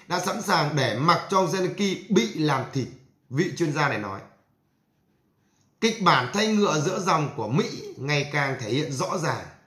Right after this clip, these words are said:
Trong đó có cuộc điều tra hình sự liên quan đến ông Zelensky và chân tay của ông ta về tội phản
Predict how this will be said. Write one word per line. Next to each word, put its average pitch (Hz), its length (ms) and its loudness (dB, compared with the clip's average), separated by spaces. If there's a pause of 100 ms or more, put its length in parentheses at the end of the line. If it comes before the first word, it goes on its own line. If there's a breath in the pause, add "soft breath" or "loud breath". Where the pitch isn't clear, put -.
(400 soft breath)
Trong 208 240 2
đó 170 240 6
có 220 80 2
cuộc 175 380 0
điều 156 340 2
tra 175 300 2
hình 170 320 4
sự - 300 -2 (840)
liên 214 320 6
quan 196 180 6
đến 190 80 2
ông 190 140 4
Zelensky 190 540 0 (180)
và 123 120 -2
chân 156 240 -2
tay 160 160 0
của - 80 -6
ông 135 160 -4
ta 156 200 -2 (840)
về 143 260 2
tội 165 280 2
phản 117 180 -4